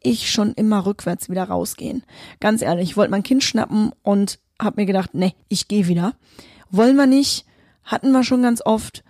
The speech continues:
geht gar nicht. Naja, dann hab ich überlegt, okay, hm,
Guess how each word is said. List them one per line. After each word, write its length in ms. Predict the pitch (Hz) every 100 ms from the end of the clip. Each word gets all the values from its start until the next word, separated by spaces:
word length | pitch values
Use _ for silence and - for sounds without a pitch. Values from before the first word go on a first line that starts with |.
| _ _
geht 220 | 185 220 -
gar 260 | 190 196
nicht. 380 | 190 185 - - _ -
Naja, 360 | 220 233 196
dann 160 | 175 185
hab 100 | 214
ich 120 | 208
überlegt, 320 | 208 208 208
okay, 520 | 190 - 254 208 190 185 -
hm, 320 | 226 214